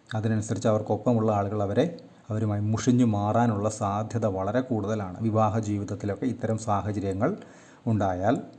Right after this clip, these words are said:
അത് ഏറെ കാലം മുന്നോട്ട് പോകില്ല എന്ന് സാരം. ഇവിടെ സംഭവിച്ചിട്ടുള്ളതും അങ്ങനെ തന്നെയാണ്. പിന്നെ ഇദ്ദേഹത്തിൻ്റെ മനസ്സ് എന്ന് പറയുന്നത് അങ്ങേയറ്റം ഡിസ്റ്റർബ്ഡ് ആയിട്ടുള്ള അല്ലെങ്കിൽ നെഗറ്റീവ് ചിന്തകളുടെ ഒരു കോട്ടകൊത്തളം എന്നൊക്കെ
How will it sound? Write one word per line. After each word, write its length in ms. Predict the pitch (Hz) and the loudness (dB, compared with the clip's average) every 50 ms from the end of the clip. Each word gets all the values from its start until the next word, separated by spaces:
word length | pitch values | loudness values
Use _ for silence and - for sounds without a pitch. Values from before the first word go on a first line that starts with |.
| - _ - | -20 _ -6
അത് 120 | - 104 104 101 | -4 -2 -2 -2
ഏറെ 220 | 101 104 110 123 123 123 | 0 0 2 2 2 2
കാലം 240 | 113 107 104 113 120 | 2 2 2 2 2
മുന്നോട്ട് 340 | 113 104 101 110 117 113 117 - | 0 0 0 0 -2 -2 -2 -2
പോകില്ല 380 | 113 98 101 110 120 117 104 101 110 117 101 | -2 -2 0 0 2 2 2 2 0 0 0
എന്ന് 160 | 98 113 - - | 0 -2 0 0
സാരം. 280 | 98 95 92 95 - - - - - _ _ _ _ _ - - _ - | 0 -2 -2 -4 -6 -10 -14 -20 -20 _ _ _ _ _ -20 -12 _ -4
ഇവിടെ 200 | 107 101 110 104 - | -2 -2 -2 -2 -2
സംഭവിച്ചിട്ടുള്ളതും 840 | 113 104 95 104 110 110 110 - 127 - 110 101 101 98 117 156 214 - - - - - - - _ _ - - - - - - | -2 -2 0 0 0 0 2 0 0 0 0 0 2 2 2 0 0 -4 -10 -18 -20 -20 -20 -20 _ _ -20 -20 -20 -20 -10 -6
അങ്ങനെ 280 | - 101 101 101 107 104 - | -4 -2 0 0 0 0 0
തന്നെയാണ്. 440 | 107 101 104 107 101 92 92 - - - - - - - _ _ _ _ - | 0 0 0 0 -2 -4 -6 -8 -12 -16 -20 -20 -20 -20 _ _ _ _ 0
പിന്നെ 160 | 151 139 135 | 2 4 4
ഇദ്ദേഹത്തിൻ്റെ 500 | 120 107 117 120 127 127 127 131 120 127 117 107 | 4 4 4 4 4 4 4 2 4 4 4 4
മനസ്സ് 340 | 107 104 107 110 107 - - 117 101 | 2 2 2 0 0 0 -2 -2 0
എന്ന് 140 | 98 104 104 | -2 -2 -2
പറയുന്നത് 480 | 101 98 95 101 110 107 95 92 95 117 139 - - - - - - - - - - 113 | -2 -2 0 0 -2 -2 -2 -4 -6 -6 -8 -10 -14 -18 -18 -18 -20 -20 -16 -8 -2 0
അങ്ങേയറ്റം 520 | 113 117 127 147 151 135 120 - - 117 113 | 4 4 6 6 6 4 4 4 4 4 4
ഡിസ്റ്റർബ്ഡ് 540 | 104 110 98 - - - 131 135 135 131 120 | 4 2 0 2 4 6 6 6 6 6 4
ആയിട്ടുള്ള 300 | 104 95 92 - - 95 92 | 2 0 -2 -4 -6 -4 -4
അല്ലെങ്കിൽ 260 | 95 98 101 107 110 104 101 | -2 -2 -2 0 0 0 0
നെഗറ്റീവ് 420 | 104 101 107 107 110 - 131 131 131 131 | 0 0 -2 0 4 8 8 8 8 6
ചിന്തകളുടെ 500 | 120 104 98 104 101 104 101 98 104 117 107 | 4 0 0 0 0 0 0 0 0 0 0
ഒരു 100 | 107 113 | 0 -2
കോട്ടകൊത്തളം 800 | - - 117 110 120 117 - 143 139 123 117 - - 123 131 127 120 | 0 2 4 4 4 4 2 2 2 2 0 2 2 4 4 4 4
എന്നൊക്കെ 280 | 113 104 107 - 117 | 4 2 0 -2 -2